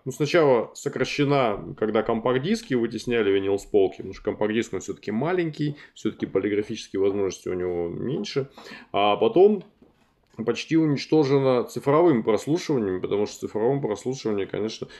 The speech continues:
при цифровом прослушивании, конечно же, мы имеем совсем, э, другой эффект. Мы получаем только звук, а почти не получаем картинку.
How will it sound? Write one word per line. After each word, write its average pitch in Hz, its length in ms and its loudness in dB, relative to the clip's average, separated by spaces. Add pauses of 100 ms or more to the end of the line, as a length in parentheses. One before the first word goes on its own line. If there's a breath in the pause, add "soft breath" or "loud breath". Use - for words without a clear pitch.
(100)
при 101 80 -2
цифровом 127 400 2
прослушивании, 101 680 -2
конечно 95 580 -2
же, 85 380 0 (380 loud breath)
мы 104 340 0
имеем 98 380 -2
совсем, 104 420 -4 (380 loud breath)
э, 90 440 2
другой 101 380 4
эффект. 127 340 -2
Мы 92 100 -6
получаем 92 400 -2
только 92 220 -4
звук, 120 260 -2
а - 20 -6
почти 107 400 -4
не 110 100 -2
получаем 92 560 -6
картинку. 87 520 -12